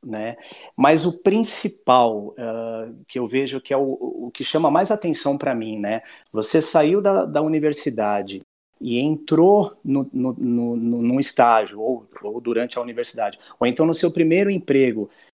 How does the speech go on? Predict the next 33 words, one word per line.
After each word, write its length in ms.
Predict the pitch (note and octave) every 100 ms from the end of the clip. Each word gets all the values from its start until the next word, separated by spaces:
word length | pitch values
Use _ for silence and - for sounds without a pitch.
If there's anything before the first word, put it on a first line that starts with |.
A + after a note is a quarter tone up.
| _
eh, 340 | - A2 A2 A2
você 260 | A#2 -
vai 140 | D#3 D#3+
tá 140 | E3
num 120 | E3+
departamento 800 | E3+ D#3+ D#3 D#3 C3+ A#2 C3+ E3
que 100 | -
provavelmente 600 | D3 C#3 C#3+ C#3+ C#3+ D3
tem 100 | -
um 80 | C#3
supervisor, 840 | - A#2 C3 C3+ G#2+ A#2+ D#3 F#3+ F#3+ - _ _ _ -
tem 420 | C3+ C#3 B2+ A2+
um 220 | B2 A#2+
gerente, 580 | A#2 A#2+ A#2 E3 F3+ F3
tem 160 | - C3
um 100 | B2+
diretor, 760 | G#2+ A#2+ A#2 - C3+ F3 G3 - - _ _
e 540 | - C3+ C#3 C#3 C3+ C3+
às 180 | C3+ B2+
vezes 180 | F#3+ F#3+
é 60 |
muito 220 | F#3+ G3 -
comum, 340 | F#3 D#3+ F#3
né? 120 | D#3+
Você 260 | C#3 C3+ D#3
entra 160 | D#3+
num 60 | E3
departamento 400 | D#3 D#3 D3+ C#3+ - _ -
que 20 |
tá 80 | E3+
cheio 240 | - G3
de 140 | G3
técnicos 1040 | G3+ - D#3 F#3+ G3+ G3+ - G3 F#3+ -